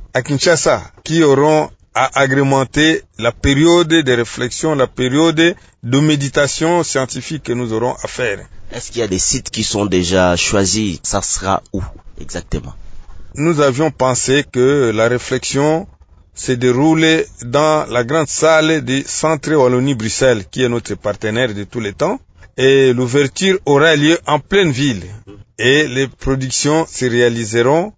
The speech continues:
Speaker 1: dans les sites habituels, notamment nous aurons le marché de la Liberté, nous aurons le stade de verdure au musée,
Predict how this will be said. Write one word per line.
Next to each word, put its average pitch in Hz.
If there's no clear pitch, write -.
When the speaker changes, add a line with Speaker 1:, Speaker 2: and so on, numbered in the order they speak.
Speaker 1:
dans 139
les 123
sites -
habituels, 110
notamment 110
nous 104
aurons 120
le 98
marché 107
de 104
la 107
Liberté, 110
nous 117
aurons 131
le 117
stade 156
de 120
verdure 117
au 120
musée, 101